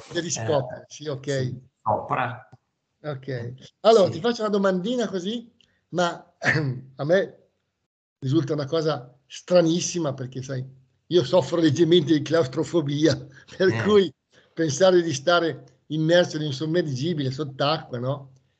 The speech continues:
Speaker 1: E come si, cioè, come si sta?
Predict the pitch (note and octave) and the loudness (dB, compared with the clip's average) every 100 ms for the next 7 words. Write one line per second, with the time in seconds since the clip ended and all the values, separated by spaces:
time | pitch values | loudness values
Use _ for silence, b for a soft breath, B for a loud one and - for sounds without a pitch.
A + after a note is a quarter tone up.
0 | _ _ _ F3 C3 A#3+ A3+ G3+ G3 E3+ | _ _ _ -4 2 4 4 2 -4 -4
1 | - - F3 F#3+ G3+ G3+ F3+ C3 - G3+ | -10 -4 -4 0 0 0 -4 -8 -2 0
2 | D3 - | 0 -4